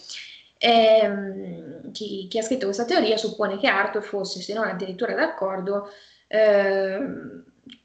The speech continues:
diciamo comunque connivente, nel senso potrebbe aver pensato di non poter far nulla per cambiare la situazione della sorella e deciso di stare al gioco,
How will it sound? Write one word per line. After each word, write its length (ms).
diciamo 380
comunque 800
connivente, 640
nel 100
senso 300
potrebbe 300
aver 160
pensato 440
di 100
non 120
poter 220
far 240
nulla 260
per 120
cambiare 360
la 100
situazione 460
della 160
sorella 480
e 100
deciso 360
di 60
stare 280
al 100
gioco, 400